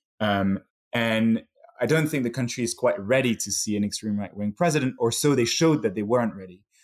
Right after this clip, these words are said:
What happened is that a lot of left-wing voters turned to Macron to block Marine Le Pen from getting into power, which doesn't necessarily mean that they agree with Macron's policy. And in fact,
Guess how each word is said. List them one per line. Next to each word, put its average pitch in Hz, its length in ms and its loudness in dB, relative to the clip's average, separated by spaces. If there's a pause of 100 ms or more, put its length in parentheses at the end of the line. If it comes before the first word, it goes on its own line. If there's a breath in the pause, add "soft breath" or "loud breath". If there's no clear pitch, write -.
(180 soft breath)
What 127 180 2
happened 165 360 2
is 123 80 0
that 127 140 0
a 117 40 2
lot 143 140 4
of 113 140 -2
left-wing 160 480 0
voters 104 640 0 (380)
turned 180 300 4
to 160 80 -2
Macron 117 580 -2 (540)
to 147 120 2
block 151 460 4
Marine 123 240 0
Le 117 80 -2
Pen 113 180 -2
from 110 180 -6
getting 104 220 -2
into 101 180 -8
power, 95 360 -18 (280 soft breath)
which 156 260 4
doesn't 180 280 4
necessarily 131 500 2
mean 143 380 2
that 120 140 0
they 117 80 4
agree 120 240 2
with 117 140 2
Macron's 107 360 -2
policy. 110 420 -6
And 117 140 0
in 127 140 2
fact, 127 540 -4